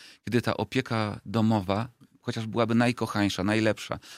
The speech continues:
najbardziej wspierana przez hospicjum i bliskich, jest niewystarczająca. Bo trzeba dwadzieścia cztery godziny na dobę zająć się swoim bliskim, bo trzeba podawać leki w taki sposób,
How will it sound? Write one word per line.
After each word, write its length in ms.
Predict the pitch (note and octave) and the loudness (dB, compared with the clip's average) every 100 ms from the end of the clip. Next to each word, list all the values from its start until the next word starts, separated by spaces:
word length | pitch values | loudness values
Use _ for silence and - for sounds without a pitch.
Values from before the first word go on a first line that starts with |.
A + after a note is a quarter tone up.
| - | -2
najbardziej 340 | G#2 B2 A#2 | 0 2 0
wspierana 340 | - G#2+ A2+ A2 | 0 0 0 0
przez 180 | G#2 | -4
hospicjum 420 | - G#2+ A#2 - A2 | -6 -6 -4 0 0
i 60 | |
bliskich, 280 | G#2 - B2+ | -2 -8 -6
jest 140 | A2 | -4
niewystarczająca. 840 | A#2 G#2 - F#2+ - F2+ E2+ - - _ _ _ _ - | -4 -4 -4 -4 -4 -6 -6 -8 -14 _ _ _ _ -4
Bo 60 | |
trzeba 260 | - A#2+ A#2 | 0 2 0
dwadzieścia 380 | G#2+ G#2 G#2 G#2 | 0 -2 -4 -6
cztery 220 | - F#2+ | -4 -2
godziny 320 | G2 F#2 F#2 | -2 0 0
na 80 | F2+ | 0
dobę 220 | F2+ D#2+ | -2 -4
zająć 240 | D#2 D#2+ | -4 -4
się 80 | - | -6
swoim 280 | - C2 D2+ | -8 -6 -6
bliskim, 280 | - - F2+ | -8 -6 -4
bo 80 | G2 | -2
trzeba 220 | F#2 G#2+ | -2 -4
podawać 380 | G2+ G2+ G2+ F#2 | -2 0 -2 -2
leki 260 | G#2 - | -4 -4
w 60 | - | -4
taki 240 | F2+ A2+ | -4 -4
sposób, 420 | - F#2 - A2 | -4 -2 -2 -6